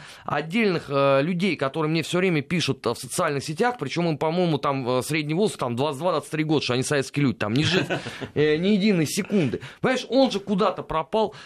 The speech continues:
Speaker 1: То же самое, как, э, куда-то же стремительно исчез в семнадцатом году вот этот народ-богоносец, да,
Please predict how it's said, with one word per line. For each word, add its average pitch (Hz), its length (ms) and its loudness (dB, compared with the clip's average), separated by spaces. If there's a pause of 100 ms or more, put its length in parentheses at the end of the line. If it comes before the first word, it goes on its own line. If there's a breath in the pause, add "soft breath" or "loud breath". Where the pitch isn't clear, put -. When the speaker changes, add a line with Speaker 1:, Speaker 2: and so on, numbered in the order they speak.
(120 loud breath)
Speaker 1:
То 269 140 2
же 247 100 0
самое, 240 400 0
как, 190 300 -2
э, 160 200 0
куда-то 214 380 0
же 147 160 -2
стремительно 185 800 2
исчез 185 340 0
в - 100 -12
семнадцатом 165 600 0
году 180 340 0
вот 151 200 0
этот 147 240 -2
народ-богоносец, 160 1120 0
да, 185 260 0